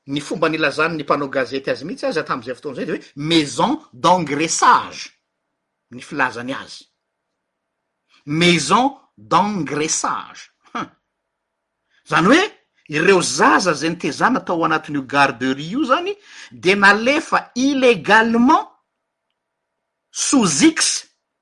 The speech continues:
rehefa teraka. Sady hainao mantsy rehefa sous X dia tu n'existe pas.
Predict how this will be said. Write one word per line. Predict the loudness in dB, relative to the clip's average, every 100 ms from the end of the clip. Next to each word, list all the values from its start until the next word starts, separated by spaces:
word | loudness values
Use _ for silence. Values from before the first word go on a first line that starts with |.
| _ -18
rehefa | -12 -6 -6
teraka. | -4 -4 -2 -4 -8 -18 _ _ _ _ _ _ _ _ _
Sady | -20
hainao | -12 -2
mantsy | -2 -2
rehefa | -4 -4
sous | -6 -6 -4
X | -4 -4
dia | -6
tu | -8 -6
n'existe | -4 -6 -10 -6 -8 0
pas. | 0 0 -10